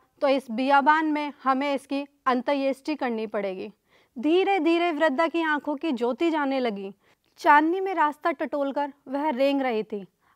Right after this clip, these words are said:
आगे या पीछे से कोई गाड़ी आती दिखती तो वह एकदम किनारे खड़ी हो जाती और कहती, "निकल जाओ बेटी, अपनी तो वह उम्र नहीं रही।" आइए, अब हम इसकी व्याख्या समझें। एक बार फिर से बस रुकी। हिस्सेदार साहब फिर भी अपनी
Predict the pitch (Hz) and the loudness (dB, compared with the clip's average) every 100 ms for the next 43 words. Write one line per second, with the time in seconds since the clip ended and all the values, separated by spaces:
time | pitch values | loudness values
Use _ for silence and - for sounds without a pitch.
0 | _ - 240 302 339 330 320 - 320 294 | _ 2 2 2 -2 -2 -4 -4 -6 -6
1 | 339 330 269 254 285 320 302 330 269 - | -4 -2 2 2 2 0 0 -2 -4 -6
2 | - 311 240 _ _ - 359 381 359 294 | -6 -6 -8 _ _ -4 0 2 0 -2
3 | 381 349 226 208 202 269 302 311 320 302 | -4 -4 -2 0 0 -2 -4 -2 -2 0
4 | 294 311 311 _ _ - 294 330 320 320 | -2 -4 -10 _ _ -4 -2 -2 -2 -2
5 | 294 214 _ _ - 277 - 403 349 320 | -6 -8 _ _ -4 -2 2 2 4 2
6 | 294 285 277 311 294 _ _ _ - 277 | 2 0 -4 -6 -8 _ _ _ -2 -2
7 | 311 349 359 339 339 302 277 277 277 247 | 0 0 2 0 0 0 0 -2 -2 -2
8 | 214 196 190 _ _ _ - 214 226 262 | -2 -6 -10 _ _ _ -4 -2 -2 -4
9 | 330 - _ _ _ - 262 302 302 311 | -8 -10 _ _ _ 0 0 2 -2 -4
10 | 339 233 208 - 247 277 269 294 302 - | -6 -4 -4 -4 -4 -4 -4 -6 -8 -14
11 | _ _ _ 285 311 262 330 - 320 - | _ _ _ -4 -2 -2 -4 -4 -6 -4
12 | 330 277 262 226 196 208 190 _ _ _ | -2 -2 -4 -10 -8 -10 -12 _ _ _
13 | - 254 - 330 285 339 311 302 285 311 | -8 -8 -4 -2 0 0 2 2 2 0
14 | _ _ 330 320 339 339 311 285 | _ _ -4 -2 0 -2 -2 -6